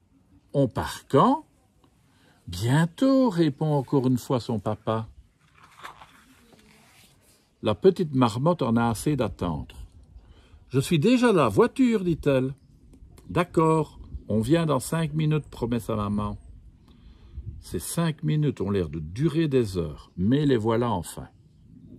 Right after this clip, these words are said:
Sur la route, Charlotte apprend une bonne nouvelle. Demain, son cousin Corentin va venir passer quelques jours avec eux. La petite marmotte a hâte de revoir son cousin,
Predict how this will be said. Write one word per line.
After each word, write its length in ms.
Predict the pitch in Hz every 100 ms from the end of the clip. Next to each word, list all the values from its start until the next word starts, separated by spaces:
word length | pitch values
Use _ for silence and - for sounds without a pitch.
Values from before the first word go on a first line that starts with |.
| - - - - - - - -
Sur 200 | - -
la 140 | 92 120
route, 380 | 147 202 - - - -
Charlotte 520 | - - 139 160 175 165
apprend 280 | 123 -
une 140 | 143 113
bonne 240 | 123 131
nouvelle. 500 | 113 98 90 78 73 - - - - - - - -
Demain, 460 | 92 92 95 110 208 _ _ - _
son 200 | - 113
cousin 460 | - 190 147 123
Corentin 600 | 92 101 98 95 - 165
va 120 | 147
venir 320 | 98 110 117 -
passer 360 | 123 - 151
quelques 280 | 143 107 -
jours 300 | 101 139 110
avec 320 | 95 90 -
eux. 100 | 71 - - - - - - - - - _ _ - _ _ _ - - _ _ _ _ _
La 120 | - 101
petite 380 | - 180 156
marmotte 540 | 127 123 113 127 165 156
a 180 | 104 -
hâte 400 | 139 151 147 -
de 120 | 101
revoir 440 | 101 110 117 123 101
son 160 | -
cousin, 420 | 82 - 82 78